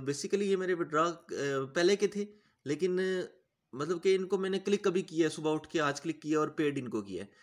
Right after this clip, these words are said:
तो यहाँ पे जो ऑप्शन लिखा होता है वो लिखा होता है सिर्फ पे, लिखा होता है पे, पी ए वाई। उसके ऊपर आपने करना होता है सिर्फ क्लिक।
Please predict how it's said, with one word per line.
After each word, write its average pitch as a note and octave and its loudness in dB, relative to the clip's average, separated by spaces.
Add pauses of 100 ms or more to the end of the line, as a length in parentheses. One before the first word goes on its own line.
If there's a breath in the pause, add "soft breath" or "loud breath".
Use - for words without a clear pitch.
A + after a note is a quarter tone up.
(280 soft breath)
तो D3+ -4
यहाँ D#3+ 0
पे G#3 6
जो F#3 4
ऑप्शन D#3 -4
लिखा F3+ -2
होता F3 0
है F3+ 0
वो E3 -4
लिखा D3+ -6
होता E3+ -2
है F3 -8
सिर्फ F3 -2
पे, D3 2 (720)
लिखा C3+ -4
होता F3 2
है F3+ 4
पे, D3 -2 (160)
पी E3+ -2
ए D#3+ 2
वाई। A2 -2 (460 soft breath)
उसके A3 -2
ऊपर G#3 0
आपने G3 0
करना F#3+ -4
होता F#3 -4
है F#3 -4
सिर्फ F#3+ -2
क्लिक। D#3 -4